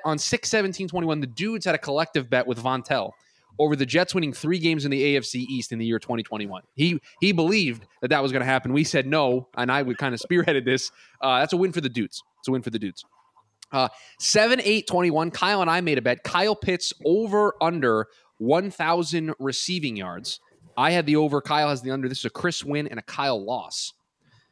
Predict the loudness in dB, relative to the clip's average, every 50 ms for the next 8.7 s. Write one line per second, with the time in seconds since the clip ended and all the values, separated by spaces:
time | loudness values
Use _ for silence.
0 | _ _ _ -6 -2 -2 -2 -2 -2 -4 -4 -6 -8 -10 -6 _ -2 0 2 4
1 | 4 4 2 2 0 0 0 0 0 0 0 0 -2 0 0 0 2 0 -2 -6
2 | -6 -4 -4 -2 -2 -2 -2 0 0 0 -2 -2 -2 -2 0 0 -2 0 0 0
3 | 0 0 -2 0 0 2 0 0 0 -2 -2 0 2 4 4 2 2 0 -2 -6
4 | -2 0 0 0 0 -2 -2 -2 -2 0 -2 -4 0 0 0 0 2 2 0 0
5 | 0 0 -2 0 0 -2 -2 -2 -2 -2 0 0 0 -2 -4 -2 0 0 0 0
6 | 0 0 0 0 0 -2 -4 -4 -4 -2 -2 -2 -2 -2 0 0 0 0 0 0
7 | 0 2 2 2 4 2 2 0 0 -4 -14 -20 _ _ -8 -8 -6 -6 -6 -6
8 | -6 -2 0 2 2 2 2 2 2 2 2 0 -2 -4